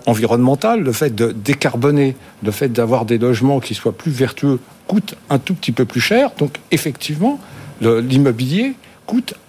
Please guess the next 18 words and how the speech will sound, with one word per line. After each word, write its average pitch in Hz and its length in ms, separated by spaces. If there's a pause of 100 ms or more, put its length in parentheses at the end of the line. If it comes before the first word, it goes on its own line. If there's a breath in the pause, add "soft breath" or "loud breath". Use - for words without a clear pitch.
un 175 100
tout 196 140
petit 185 160
peu 202 100
plus 196 160
cher, - 240
coûte - 300 (120)
plus 214 160
cher. 151 460 (100)
Donc 147 320
c'est - 280
effectivement 127 480
ça 139 180
que 135 140
nous 110 100
devons, 110 480
euh, 90 80
gérer. 131 420